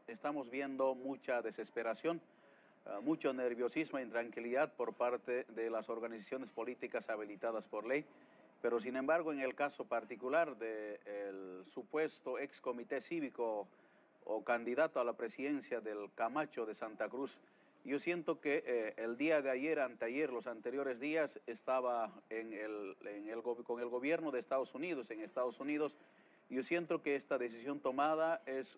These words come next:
uh, obediencia política, es una instrucción política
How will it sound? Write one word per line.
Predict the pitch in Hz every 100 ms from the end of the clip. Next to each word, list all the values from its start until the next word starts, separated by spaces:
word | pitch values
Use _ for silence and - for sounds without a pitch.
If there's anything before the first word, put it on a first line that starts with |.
| -
uh, | 127 123 120 113 -
obediencia | 123 123 123 151 165 151 143
política, | - 123 139 156 160 - 165
es | 131 117
una | 147 139
instrucción | 131 117 - 127 - - 160 147
política | 143 143 131 127 113 127